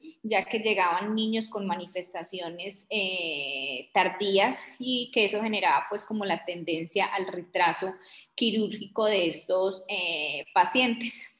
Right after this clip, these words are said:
Y a su vez, que el, se presentó, eh, estrabismo en el veintinueve por ciento de, de los pacientes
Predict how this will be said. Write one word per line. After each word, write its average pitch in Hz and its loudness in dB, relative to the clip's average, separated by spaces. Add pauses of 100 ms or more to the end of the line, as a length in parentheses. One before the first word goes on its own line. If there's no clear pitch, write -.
Y 269 4
a 269 8
su 294 4
vez, 262 4
que 202 2
el, 202 -2 (600)
se 226 2
presentó, 208 2
eh, 226 6
estrabismo 226 0
en 202 -2
el 190 -4
veintinueve 180 -8
por 202 -4
ciento 175 -2
de, 170 2 (280)
de 202 2
los 185 0
pacientes 190 -2